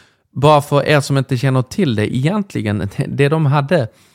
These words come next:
det var ju, alltså i U S A har man ju, när man röstar, det är ju inte bara så att man lägger en valsedel för ett parti,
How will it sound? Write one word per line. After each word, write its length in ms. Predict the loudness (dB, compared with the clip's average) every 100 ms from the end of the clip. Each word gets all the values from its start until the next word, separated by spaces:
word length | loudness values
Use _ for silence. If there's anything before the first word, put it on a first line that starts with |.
| _ -20 _
det 160 | -2 2
var 180 | 4 4
ju, 120 | 2
alltså 200 | 0 0
i 80 | 0
U 180 | -2
S 160 | -2 2
A 100 | 2
har 80 | 2
man 160 | 0
ju, 140 | -2 -4
när 140 | -4
man 140 | -4 0
röstar, 400 | -2 -2 -4 -4
det 60 | -2
är 20 |
ju 40 |
inte 140 | -4 -2
bara 200 | -2 -2
så 100 | -4
att 120 | -6
man 120 | -4
lägger 200 | -2 -2
en 80 | 0
valsedel 520 | 2 0 0 -4 -4
för 120 | -4
ett 140 | -6 -4
parti, 420 | -4 -2 -2